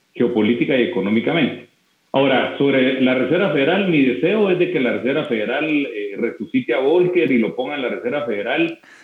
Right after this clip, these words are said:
y pegue el frenazo como lo hizo, pero yo no veo a Powell así. Creo a Powell que es demócrata, es un, es un, yo no le tengo confianza a la Reserva Federal el día de hoy como lo tenía con Bernanke, por ejemplo, un gran técnico.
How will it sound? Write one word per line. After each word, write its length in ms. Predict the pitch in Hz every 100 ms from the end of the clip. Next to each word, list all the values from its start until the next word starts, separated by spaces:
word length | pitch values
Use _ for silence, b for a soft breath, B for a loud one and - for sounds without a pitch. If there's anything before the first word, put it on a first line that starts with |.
| B
y 140 | - 101
pegue 260 | 131 135
el 140 | - -
frenazo 500 | 113 113 147 - -
como 240 | 113 101
lo 160 | 98 107
hizo, 280 | 143 170 156
pero 180 | 110 107
yo 160 | 123
no 140 | 127 120
veo 180 | 123 117
a 100 | -
Powell 300 | 113 113 98
así. 300 | - 92 - _ _ _ _ _ _ _ _ _ _ _
Creo 360 | - 120 123 120
a 140 | -
Powell 480 | 123 127 131 123 -
que 160 | 101 104
es 80 | 101
demócrata, 800 | 110 156 147 131 - 123 110 101
es 240 | 101 -
un, 360 | 104 98 98 98
es 120 | 87
un, 180 | 95 101
yo 140 | 123 147
no 120 | 139
le 100 | 120
tengo 300 | 135 135 117
confianza 380 | 104 120 120 120
a 20 |
la 100 | 113
Reserva 340 | 98 110 117
Federal 280 | 101 95 117
el 140 | 101
día 200 | 110 113
de 120 | 104 120
hoy 100 | 127
como 240 | 113 104
lo 140 | 101
tenía 340 | 104 101 113 -
con 140 | 98
Bernanke, 460 | 92 113 180 - 247
por 120 | 220
ejemplo, 320 | 185 135 123
un 80 | 117
gran 300 | 107 117 92
técnico. 500 | 127 139 139 135